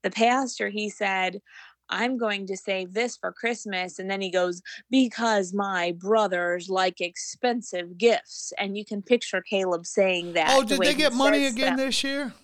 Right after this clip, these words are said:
Speaker 1: They did. And, uh, yes, they did. And so, um, so to, to see them learning to save money,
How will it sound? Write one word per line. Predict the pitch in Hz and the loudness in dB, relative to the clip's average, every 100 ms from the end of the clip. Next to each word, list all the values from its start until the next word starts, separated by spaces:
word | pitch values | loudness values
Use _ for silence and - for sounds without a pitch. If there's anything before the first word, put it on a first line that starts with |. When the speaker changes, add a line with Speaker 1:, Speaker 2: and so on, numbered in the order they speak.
| _ _ | _ _
Speaker 1:
They | 190 247 247 240 | 2 6 6 4
did. | 185 220 220 196 180 180 175 196 _ _ _ _ - | 4 6 8 8 6 2 -4 -12 _ _ _ _ -6
And, | - 226 214 208 | 0 2 2 0
uh, | 202 190 180 | -2 -2 -4
yes, | 175 226 208 160 175 - _ | -6 -4 -2 -2 -6 -16 _
they | - 214 | -8 -6
did. | 202 196 151 127 185 _ | -6 -6 -6 -8 -14 _
And | - 220 220 | -4 -4 -4
so, | - 226 208 196 196 - - - | -2 0 0 -2 -6 -16 -20 -10
um, | 220 208 190 175 185 214 _ _ | -4 -2 0 -2 -8 -20 _ _
so | - 262 | -4 -4
to, | 247 240 - - | -2 -6 -8 -12
to | 262 | -12
see | - 285 277 | -8 -6 0
them | 262 247 247 226 | 2 2 -2 -6
learning | 226 240 240 226 | -4 -2 -4 -8
to | 220 220 | -8 -12
save | - 226 240 233 | -2 -2 0 -2
money, | 240 202 196 196 208 | -2 -2 -4 -8 -10